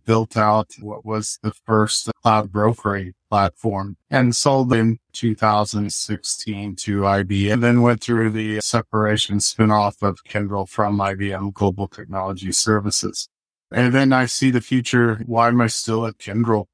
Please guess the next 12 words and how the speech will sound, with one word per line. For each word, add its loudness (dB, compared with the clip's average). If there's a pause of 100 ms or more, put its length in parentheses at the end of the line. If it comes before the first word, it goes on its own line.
(120)
Kyndryl 2
has 2
a 0
unique 0
opportunity 0
to -8
take -2
advantage 0
of -2
a -6
major 2
inflection -6